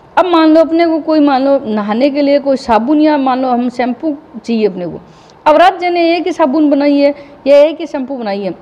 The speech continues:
तो हमें क्या करनी है? अपनी आवश्यकता की पूर्ति उसी से करनी पड़ेगी। हम ये नहीं, अब पूंजीवाद में क्या होता है? पूंजीवाद में इसके विपरीत होता है। पूंजीवाद में हर व्यक्ति अपना उद्योग धंधे के लिए स्वतंत्र होते हैं, तो बाजार में तरह तरह के साबुन भी आते हैं, शैम्पू भी आते हैं,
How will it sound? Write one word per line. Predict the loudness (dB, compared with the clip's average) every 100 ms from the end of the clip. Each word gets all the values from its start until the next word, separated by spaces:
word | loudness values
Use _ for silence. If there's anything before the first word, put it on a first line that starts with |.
| -4 0
तो |
हमें | 0 -2 -2 -2 0
क्या | 0
करनी | 0 2
है? | 2
अपनी | 0 -2
आवश्यकता | -2 -2 -4 -2
की | -4 -6
पूर्ति | -6 -4
उसी | -4 0 0
से | 0 -2
करनी | 2 2
पड़ेगी। | 0 -2 -6 -10 -20 -20 -20 -20 _ -20 -20 -20 -20 -20 -2
हम | 0 2
ये | 2
नहीं, | 0 -2 -4 -8
अब | -4
पूंजीवाद | 2 2 4 4 2 2
में | -2
क्या | 2
होता | 0 2 -2
है? | -2 -8 -20 -4
पूंजीवाद | 0 2 2 2
में | 2 -2
इसके | -4 -4
विपरीत | -2 -2 -4 -4
होता | 0 0
है। |
पूंजीवाद | 0 -2 0 2 2 2
में | 2
हर | 0 0
व्यक्ति | -2 -2 -4 -6 -14 -20 -8
अपना | -4 0
उद्योग | 0 2 0 2
धंधे | 0 0 -2
के | -2
लिए | -2
स्वतंत्र | -4 -4 -4 -4
होते | -4 -4
हैं, | -6 -10 -20 -20 -20 -20 -16 0
तो | 2
बाजार | 2 4 4
में | 2 2
तरह | 0
तरह | 0 0
के | -2
साबुन | -2 -4 -2 -2
भी | -2
आते | 0 -2
हैं, |
शैम्पू | -2 -4 -6 -4
भी | -2
आते | -2 -4 -6
हैं, | -6